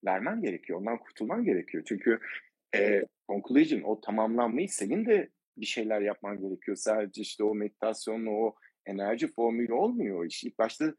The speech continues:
senin bunu gerçekten istiyor olman lazım. Biz genelde istemiyoruz. Çünkü bu tarz çalışmalara girdiğimiz zaman,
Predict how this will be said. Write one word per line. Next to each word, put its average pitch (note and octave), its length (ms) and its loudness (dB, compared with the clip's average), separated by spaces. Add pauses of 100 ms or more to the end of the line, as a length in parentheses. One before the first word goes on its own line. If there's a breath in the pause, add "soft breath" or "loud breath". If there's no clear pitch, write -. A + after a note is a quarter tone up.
(160)
senin G#3 300 0
bunu C#3 160 4
gerçekten F#3+ 460 0
istiyor - 360 2
olman G#2+ 300 0
lazım. G2+ 340 -6
Biz D3 120 -10
genelde D#3+ 360 -2
istemiyoruz. - 720 -4 (300 loud breath)
Çünkü C#3+ 220 -4
bu F#3 80 -2
tarz F#3+ 260 0
çalışmalara C#3 500 0
girdiğimiz B2 500 0
zaman, G#2+ 280 -2